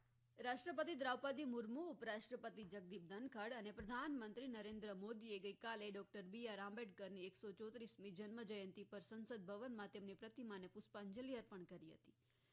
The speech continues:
તેઓએ આ પ્રસંગે રાષ્ટ્રને શુભેચ્છા પાઠવી હતી. એક સંદેશમાં રાષ્ટ્રપતિએ જણાવ્યું કે સામાજિક પરિવર્તનના પ્રણેતા અને બહુમુખી વ્યક્તિત્વ ધરાવતા બાબા સાહેબ આંબેડકરે કાયદાવિદ, શિક્ષણવિદ, અર્થશાસ્ત્રી, સમાજ સુધારક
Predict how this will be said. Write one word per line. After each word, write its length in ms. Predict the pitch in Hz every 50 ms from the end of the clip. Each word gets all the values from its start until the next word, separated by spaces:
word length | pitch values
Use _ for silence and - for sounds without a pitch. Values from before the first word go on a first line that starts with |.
| _ _ -
તેઓએ 260 | 247 262 269 277 262
આ 120 | 262 277 294
પ્રસંગે 480 | 285 277 277 - 285 285 285 277 320
રાષ્ટ્રને 440 | 302 247 226 226 - 269 247 240 233
શુભેચ્છા 460 | - 214 180 180 185 170 - 180 196
પાઠવી 400 | 196 202 190 185 - 202 202 220
હતી. 240 | 220 - 285 330 - - _ 233
એક 100 | - -
સંદેશમાં 540 | 226 190 185 208 226 226 - 269 254 226
રાષ્ટ્રપતિએ 640 | 196 190 214 220 - 262 254 - 247 233 - 240 240 226
જણાવ્યું 520 | 214 226 226 254 277 285 208 208 220 226 - - - - -
કે 100 | 247 262
સામાજિક 640 | 254 294 262 254 262 269 302 311 262 339 - - -
પરિવર્તનના 760 | 247 233 208 226 196 196 208 - - 240 247 240 240 220 175
પ્રણેતા 520 | - - - 214 233 254 262 240 - 196 156
અને 260 | 117 156 190 196 180
બહુમુખી 640 | 180 196 202 233 262 277 247 226 214 - - 240 233
વ્યક્તિત્વ 520 | 196 196 - - - 226 220 220 196 202
ધરાવતા 560 | 185 196 202 220 220 240 214 - 208 208 220 202
બાબા 320 | 190 196 196 175 190 196
સાહેબ 280 | 208 - 202 185 180 -
આંબેડકરે 580 | 151 190 202 226 247 214 190 - 190 160 151 - - - - - -
કાયદાવિદ, 580 | 220 214 226 226 202 226 214 208 185 220 208 196 - - - -
શિક્ષણવિદ, 640 | 226 214 - - 240 226 220 202 208 226 214 - - - -
અર્થશાસ્ત્રી, 720 | 220 220 302 285 - 285 269 285 277 - 320 269 247 208
સમાજ 400 | 202 - 220 220 220 220 226 208
સુધારક 500 | 226 - 226 180 196 190 190 190 208 240